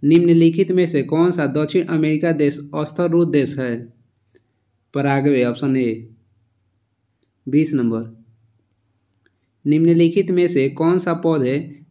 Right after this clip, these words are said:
थैलोफाइटा नहीं है? फ्यूनेरिया, ऑप्शन डॉग। बाकी सब है। अगला सेट में क्या, अगला सेट का पहला क्वेश्चन, एक नंबर,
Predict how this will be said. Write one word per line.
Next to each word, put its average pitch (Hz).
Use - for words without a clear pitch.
थैलोफाइटा 160
नहीं 143
है? 117
फ्यूनेरिया, 151
ऑप्शन 135
डॉग। 117
बाकी 131
सब 131
है। 117
अगला 143
सेट 160
में 143
क्या, 185
अगला 143
सेट 151
का -
पहला 131
क्वेश्चन, 117
एक 143
नंबर, 113